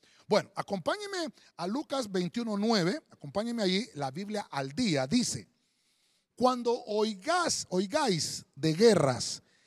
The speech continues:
y de revoluciones, no os asustéis". Verá, revoluciones lo tengo subrayado ahí. "Es necesario que eso suceda primero,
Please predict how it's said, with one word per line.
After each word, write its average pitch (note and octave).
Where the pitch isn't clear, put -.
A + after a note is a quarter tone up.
y G3+
de G3+
revoluciones, C#4+
no A3
os F#3
asustéis". D#3
Verá, C#3+
revoluciones E3
lo F3+
tengo G#3
subrayado D#3
ahí. C3
"Es C#4
necesario D4+
que E3+
eso A#3+
suceda A#3
primero, G3